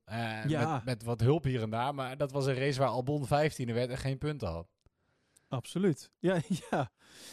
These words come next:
Speaker 2: Nou ja, over, over punten gesproken. Albon dus, eh, zevende geworden met honderdvijf punten.
Speaker 1: Ja.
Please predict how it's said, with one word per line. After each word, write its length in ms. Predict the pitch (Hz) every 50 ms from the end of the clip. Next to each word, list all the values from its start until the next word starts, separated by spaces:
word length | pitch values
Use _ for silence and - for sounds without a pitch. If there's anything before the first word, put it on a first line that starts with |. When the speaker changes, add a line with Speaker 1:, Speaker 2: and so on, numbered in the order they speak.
| - - -
Speaker 2:
Nou 140 | 190 165
ja, 80 | 165 165
over, 380 | 156 160 147 175 175 165 160 151
over 220 | 165 147 156 147
punten 300 | _ - 165 156 143 139
gesproken. 520 | 123 - - - 202 190 156 - 131 123
Albon 420 | - 147 143 139 139 165 165 151 139
dus, 260 | 127 131 123 - -
eh, 120 | 147 135 127
zevende 460 | 117 123 151 170 170 151 147 139 131
geworden 340 | 113 120 127 127 123 120 120
met 100 | 120 110
honderdvijf 680 | 113 139 139 131 120 120 113 101 147 165 185 170 _
punten. 400 | - 120 110 107 - 127 147 - _ _ _ _ _ _ - -
Speaker 1:
Ja. 220 | - 82 78 76